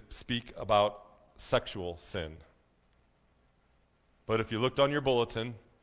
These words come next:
the title of today's message is, Let's Talk About Sex.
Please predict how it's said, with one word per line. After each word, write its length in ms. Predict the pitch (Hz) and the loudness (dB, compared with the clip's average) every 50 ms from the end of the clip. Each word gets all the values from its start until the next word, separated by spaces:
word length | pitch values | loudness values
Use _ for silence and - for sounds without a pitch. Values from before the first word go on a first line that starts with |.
| _ _ _ _ _ _ _ _ _ _ _ _ _ _ _ _ | _ _ _ _ _ _ _ _ _ _ _ _ _ _ _ _
the 60 | - | -16
title 400 | 85 - - 113 117 127 131 135 | -10 0 4 6 6 8 6 4
of 80 | 135 123 | 2 0
today's 380 | - - 131 123 131 139 117 110 | -2 -2 0 2 2 2 0 0
message 420 | 120 117 113 - - 110 98 98 | 0 0 0 0 -2 -8 -6 -4
is, 320 | 104 104 101 98 92 - - _ _ _ _ _ _ _ _ _ _ _ _ _ _ _ _ _ _ _ _ _ _ _ _ _ _ _ _ _ _ _ _ _ _ - | -4 -4 -4 -4 -6 -10 -18 _ _ _ _ _ _ _ _ _ _ _ _ _ _ _ _ _ _ _ _ _ _ _ _ _ _ _ _ _ _ _ _ _ _ -10
Let's 200 | - 92 - - | -8 -8 -8 -4
Talk 260 | - 110 98 95 - | -2 0 0 0 0
About 240 | 110 92 104 104 - | 0 0 0 0 0
Sex. 460 | - - 92 82 - - - - - | 0 0 0 0 -2 -4 -8 -10 -10